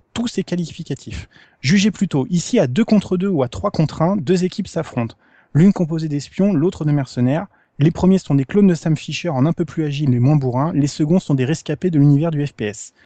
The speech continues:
Comprenez que les espions jouent à la troisième personne alors que les mercenaires sont en vue subjective. Ici, le faible nombre de joueurs participe à l'ambiance stressante.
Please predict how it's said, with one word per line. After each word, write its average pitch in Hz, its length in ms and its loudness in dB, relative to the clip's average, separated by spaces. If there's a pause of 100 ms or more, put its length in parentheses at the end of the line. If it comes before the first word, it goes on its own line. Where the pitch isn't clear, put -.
Comprenez 185 400 2
que - 80 -2
les 139 180 0
espions 160 280 -2
jouent 131 140 -2
à 185 40 2
la 170 60 2
troisième 151 280 0
personne 165 380 0
alors 135 100 2
que - 120 -4
les 127 60 4
mercenaires 147 360 0
sont - 180 -12
en 127 60 0
vue 156 80 -4
subjective. 143 640 -8 (400)
Ici, 202 420 2
le 143 160 2
faible 190 380 0
nombre 175 160 6
de 147 80 0
joueurs 165 180 -4
participe - 480 -10
à 131 60 0
l'ambiance 147 260 2
stressante. - 540 -8